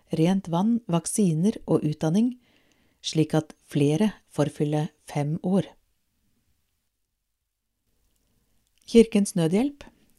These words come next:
Slik gir du årets viktigste julegave. Vips et valgfritt beløp til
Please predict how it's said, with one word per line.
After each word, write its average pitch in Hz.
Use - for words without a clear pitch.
Slik 190
gir 160
du 180
årets 160
viktigste 208
julegave. 185
Vips 240
et 180
valgfritt 151
beløp 202
til 170